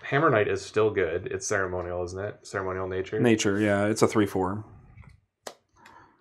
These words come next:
Speaker 2: It, it's essentially very similar to the Sonic Swordsman in terms of its ability.
Speaker 1: Right.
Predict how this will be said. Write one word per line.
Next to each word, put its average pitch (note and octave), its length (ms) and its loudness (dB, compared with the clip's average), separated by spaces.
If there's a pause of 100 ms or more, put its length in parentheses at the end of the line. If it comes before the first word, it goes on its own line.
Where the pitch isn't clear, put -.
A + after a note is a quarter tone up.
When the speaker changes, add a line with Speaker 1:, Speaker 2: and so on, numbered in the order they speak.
(580)
Speaker 2:
It, B2+ 200 8
it's D3 180 8
essentially B2+ 600 8
very G#2+ 200 10
similar A#2 420 4
to A2 100 4
the G2+ 60 -4
Sonic G2+ 320 2
Swordsman F#2+ 580 -4 (180)
in A2+ 60 -6
terms G#2 260 -2
of G2+ 80 0
its F#2+ 200 -4 (100)
ability. G#2 520 0
Speaker 1:
Right. G2+ 100 -16